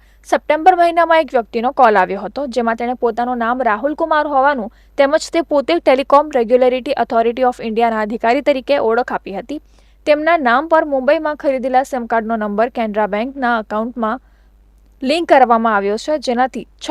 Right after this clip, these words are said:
પોઇન્ટ એંસી કરોડ રૂપિયાની હેરાફેરી થઈ છે અને તેના બદલામાં તેમને અડસઠ લાખ રૂપિયા મળ્યો હોવાનો ડર આપી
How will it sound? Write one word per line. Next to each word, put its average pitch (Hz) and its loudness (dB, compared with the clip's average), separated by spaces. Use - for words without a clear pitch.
પોઇન્ટ 311 0
એંસી 269 -2
કરોડ 294 2
રૂપિયાની 262 -2
હેરાફેરી 262 -2
થઈ 220 -14
છે - -20
અને 269 0
તેના 254 2
બદલામાં 285 2
તેમને 254 -2
અડસઠ 247 -2
લાખ 269 2
રૂપિયા 254 0
મળ્યો 220 0
હોવાનો 226 0
ડર 233 2
આપી - -6